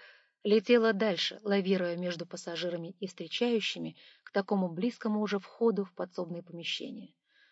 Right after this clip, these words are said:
Но потраченные на Кривоногого секунды разрушили её планы. У прохода, видимо, направляемый чьей-то волей, уже появился огромный, как шифоньер, человек в чёрном сюртуке, шляпе и перчатках.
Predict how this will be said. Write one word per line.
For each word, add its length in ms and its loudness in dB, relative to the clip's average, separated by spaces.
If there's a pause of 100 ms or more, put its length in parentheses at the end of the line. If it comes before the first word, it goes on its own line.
(280)
Но 220 4
потраченные 640 4
на 140 4
Кривоногого 580 2
секунды 480 -2
разрушили 600 -4
её 280 -10
планы. 420 -10 (760)
У 100 2
прохода, 680 2
видимо, 540 -4
направляемый 880 0
чьей-то 500 -4
волей, 460 0 (420)
уже 300 2
появился 580 6
огромный, 400 2
как 160 -4
шифоньер, 580 -4 (120)
человек 640 -2
в 60 -20
чёрном 380 -8
сюртуке, 640 -8
шляпе 600 -8
и 60 -14
перчатках. 800 -12